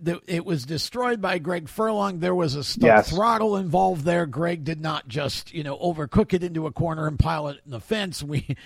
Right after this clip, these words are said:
Speaker 1: we all,
Speaker 2: Yeah,
Speaker 1: uh,
Speaker 2: that was a bad choice of words on my
Speaker 1: <laughs> yeah,
Speaker 2: part.
Speaker 1: I'm just trying
Speaker 2: Yeah.
Speaker 1: to save your butt, Cam. You know, that's what I'm here for. Um, so, yeah.
Speaker 2: <laughs>
Speaker 1: That
Speaker 2: Greg
Speaker 1: felt
Speaker 2: was in the car when it
Speaker 1: <laughs>
Speaker 2: got destroyed
Speaker 1: Yeah,
Speaker 2: by a
Speaker 1: Greg
Speaker 2: stuck
Speaker 1: was,
Speaker 2: throttle.
Speaker 1: Greg happened to be the poor sap driving it, and,
Speaker 2: Yeah.
Speaker 1: and I just,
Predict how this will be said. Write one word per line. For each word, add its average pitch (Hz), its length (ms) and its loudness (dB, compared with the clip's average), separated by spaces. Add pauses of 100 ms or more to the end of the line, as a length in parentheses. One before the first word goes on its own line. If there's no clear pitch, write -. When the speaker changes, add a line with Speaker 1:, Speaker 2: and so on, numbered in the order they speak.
(280)
Speaker 1:
we 151 160 -2
all, 175 300 4
Speaker 2:
Yeah, 117 80 10
Speaker 1:
uh, - 40 10
Speaker 2:
that 127 120 8
was 127 120 4
a 123 60 -10
bad 117 300 2
choice 113 280 2
of 98 120 -6
words 101 260 -2
on 95 160 -2
my - 60 0
Speaker 1:
<laughs> - 20 2
yeah, 196 140 2
Speaker 2:
part. 190 200 2
Speaker 1:
I'm 208 140 -2
just 294 180 2
trying 269 200 2
Speaker 2:
Yeah. 190 80 0
Speaker 1:
to - 20 0
save 208 320 2
your 160 120 -4
butt, 131 280 -4
Cam. 147 320 -6
You 185 140 0
know, 226 140 0
that's 196 260 0
what 220 160 0
I'm 240 100 2
here 190 200 2
for. 156 380 -2
Um, 180 300 2 (300)
so, 185 260 2
yeah. 151 320 -2
Speaker 2:
<laughs> 147 60 6
Speaker 1:
That 196 180 0
Speaker 2:
Greg 123 200 8
Speaker 1:
felt 127 60 4
Speaker 2:
was 117 160 4
in 135 140 4
the 123 80 2
car 120 260 8
when 113 120 4
it 127 100 4
Speaker 1:
<laughs> - 0 -
Speaker 2:
got 110 220 2
destroyed 113 420 -6
Speaker 1:
Yeah, - 120 2
Speaker 2:
by - 80 4
a - 80 -2
Speaker 1:
Greg 220 160 6
Speaker 2:
stuck 202 120 4
Speaker 1:
was, 226 120 8
Speaker 2:
throttle. - 120 0
Speaker 1:
Greg 240 220 2
happened 220 320 2
to 196 60 -2
be 185 180 -4
the 180 100 -4
poor 196 320 0
sap - 420 -2
driving 160 520 0
it, 143 180 -4
and, 143 160 -4
Speaker 2:
Yeah. - 100 -6
Speaker 1:
and 156 160 -4
I 147 180 -2
just, 156 460 -4